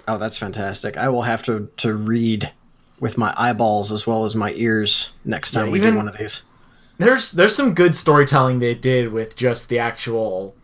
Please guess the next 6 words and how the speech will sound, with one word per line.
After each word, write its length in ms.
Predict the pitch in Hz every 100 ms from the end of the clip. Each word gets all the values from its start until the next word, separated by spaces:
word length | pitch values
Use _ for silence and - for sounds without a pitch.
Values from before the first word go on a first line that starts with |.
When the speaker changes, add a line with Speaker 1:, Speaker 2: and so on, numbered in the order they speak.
| _ - -
Speaker 2:
artistic 540 | 139 135 156 - 127
direction 520 | 120 120 117 - 117 107
and 180 | 107 -
pages 560 | 123 117 107 107 95
of 260 | 90 104 98
these, 640 | 107 104 98 87 - -